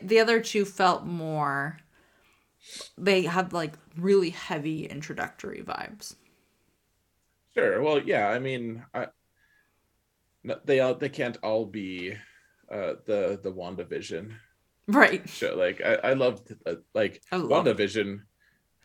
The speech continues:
Speaker 2: not, not that we're, we should talk about that, but, like, the start of it was the most charming, and it actually, I,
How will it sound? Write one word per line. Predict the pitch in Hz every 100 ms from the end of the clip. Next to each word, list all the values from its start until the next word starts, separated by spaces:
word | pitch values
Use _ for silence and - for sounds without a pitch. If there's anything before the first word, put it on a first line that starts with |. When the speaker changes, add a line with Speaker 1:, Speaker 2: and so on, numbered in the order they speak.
| _ -
Speaker 2:
not, | 139 -
not | 143 135
that | 127
we're, | 120 117
we | 107 110
should | -
talk | 107 107
about | 98 90
that, | 92 98
but, | 85
like, | 85 82
the | 101
start | - 120 131
of | 110 92
it | 82
was | 92
the | 95
most | 95 92 -
charming, | 104 101 87
and | 80
it | 85
actually, | 95 - - 80
I, | 95